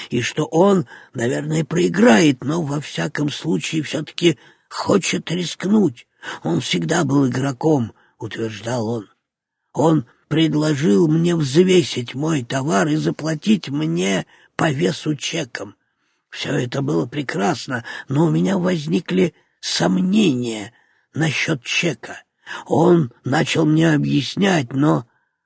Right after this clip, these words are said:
в это самое время прошла демонстрация безработных с огромными знамёнами в руках и с надписью, которую каждый мог читать,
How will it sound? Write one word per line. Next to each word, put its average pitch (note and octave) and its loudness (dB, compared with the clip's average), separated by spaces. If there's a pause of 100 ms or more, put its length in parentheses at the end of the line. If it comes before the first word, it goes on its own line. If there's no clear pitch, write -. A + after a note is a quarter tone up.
в B2 -6
это D3+ -2
самое D3 -4
время D3+ 2 (500)
прошла F#3 4
демонстрация F3 0
безработных D#3 0
с - -12
огромными D#3 0
знамёнами C3+ 0
в B2 -2
руках C#3+ 2 (340)
и E3+ 4
с - 0
надписью, E3 2 (300)
которую D#3 4
каждый C3 -2
мог C#3+ 2
читать, - -6